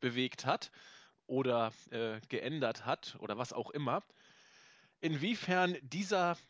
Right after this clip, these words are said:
doch von vielen Seiten positiv bis stellenweise euphorische Trend auch heute noch Bestand hat,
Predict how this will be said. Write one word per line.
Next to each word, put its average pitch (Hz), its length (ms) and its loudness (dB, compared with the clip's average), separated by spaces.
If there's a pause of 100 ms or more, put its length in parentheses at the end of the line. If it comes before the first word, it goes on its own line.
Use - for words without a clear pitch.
(420)
doch - 240 4
von 170 240 -2
vielen 240 320 -2
Seiten 196 560 0 (360)
positiv 233 720 2
bis - 280 -2
stellenweise 190 600 2
euphorische 175 680 2
Trend 113 440 -4
auch - 240 4
heute 185 400 6
noch 175 300 4
Bestand 175 600 0
hat, 139 240 2